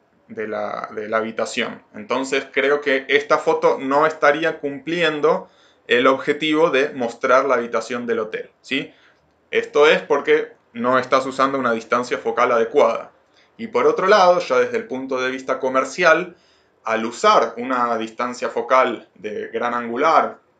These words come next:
como había dicho, por ejemplo, catorce milímetros,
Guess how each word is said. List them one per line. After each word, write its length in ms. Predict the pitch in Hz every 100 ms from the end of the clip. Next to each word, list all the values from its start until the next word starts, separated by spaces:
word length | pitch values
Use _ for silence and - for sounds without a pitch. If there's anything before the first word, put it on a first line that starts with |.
| _ _ _
como 320 | 117 107 107
había 180 | 107 110
dicho, 280 | 113 117 113
por 100 | 110
ejemplo, 380 | 123 123 110
catorce 480 | 104 107 127 - 135
milímetros, 760 | 139 160 156 139 135 160 -